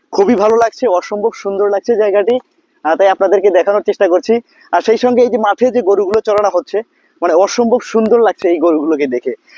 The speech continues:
আর এই সবুজ প্রকৃতির মাঝে এই গরুগুলো এভাবে চড়ে বেড়াচ্ছে এবং ঘাস খাচ্ছে, এটা দেখে মনটা আরো মানে প্রফুল্লতায় ভরে উঠছে। মানে তো বড় ভাইরা কিন্তু খেলাধুলার পাশাপাশি এখানে খাবারের আয়োজন করেছে।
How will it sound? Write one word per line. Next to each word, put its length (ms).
আর 120
এই 100
সবুজ 360
প্রকৃতির 380
মাঝে 200
এই 220
গরুগুলো 380
এভাবে 280
চড়ে 240
বেড়াচ্ছে 340
এবং 180
ঘাস 200
খাচ্ছে, 320
এটা 160
দেখে 220
মনটা 340
আরো 240
মানে 120
প্রফুল্লতায় 560
ভরে 220
উঠছে। 260
মানে 180
তো 60
বড় 240
ভাইরা 220
কিন্তু 280
খেলাধুলার 460
পাশাপাশি 420
এখানে 340
খাবারের 760
আয়োজন 380
করেছে। 420